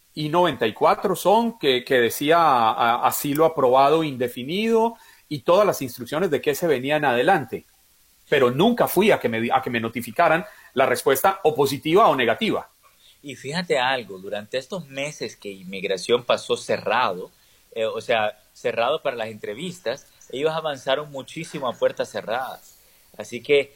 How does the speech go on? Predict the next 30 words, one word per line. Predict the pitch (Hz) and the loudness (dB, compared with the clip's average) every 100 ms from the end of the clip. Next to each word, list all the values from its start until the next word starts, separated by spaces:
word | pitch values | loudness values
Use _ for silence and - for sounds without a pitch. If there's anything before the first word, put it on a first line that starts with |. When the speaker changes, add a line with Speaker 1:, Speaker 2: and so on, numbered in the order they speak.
| _ | _
Speaker 2:
cualquier | - 131 120 160 | 0 0 0 -4
persona | 202 180 175 170 170 | -4 -8 -6 -8 -8
que | 135 | -6
ha | 127 | -4
ido, | 143 151 117 | -6 -6 -8
como | - 117 127 | -8 -8 -4
regla | 170 190 160 | -4 -2 -6
general, | 151 117 92 - _ _ _ _ | -6 -6 -8 -10 _ _ _ _
si | - 135 | -16 -6
tú | 170 | -2
has | 190 | -2
ido | 208 196 | 0 2
a | 180 | 0
una | 170 | -2
entrevista | 170 131 127 120 - - - _ _ _ - | -6 -8 -8 -14 -20 -20 -20 _ _ _ -14
y | 143 127 | -10 -6
no | 127 156 | -2 2
recibes | 180 170 - 156 127 - | 2 0 -2 -2 -4 -4
una | 135 151 | -6 -2
decisión | 147 123 120 - 147 135 107 92 _ _ | -2 -2 -8 -6 0 0 0 -10 _ _
en | - 117 | -6 -6
seis | 113 - 135 131 | -4 0 0 0
meses, | 113 117 151 320 311 - _ - | -4 -4 -4 -10 -16 -18 _ -6
que | 107 | -4
es | 98 | -2
el | 120 127 | -4 -2
caso | 113 110 - 170 - | -2 -2 -4 -8 -6
de | 113 | -6
tu | 113 | -2
amigo, | 107 113 190 285 | -4 -4 -10 -10